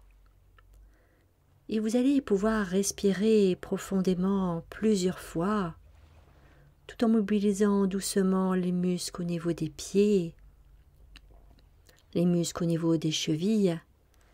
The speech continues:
les muscles au niveau des mains, des poignets, des bras, des jambes.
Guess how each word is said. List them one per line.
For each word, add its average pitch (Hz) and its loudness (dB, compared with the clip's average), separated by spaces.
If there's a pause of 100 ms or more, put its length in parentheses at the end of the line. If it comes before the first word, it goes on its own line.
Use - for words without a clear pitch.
(840)
les 233 4
muscles 220 4
au - 4
niveau 185 2
des 175 0
mains, 196 0 (880)
des 190 6
poignets, 175 0 (880)
des 208 6
bras, 175 -4 (880)
des 208 6
jambes. 151 -4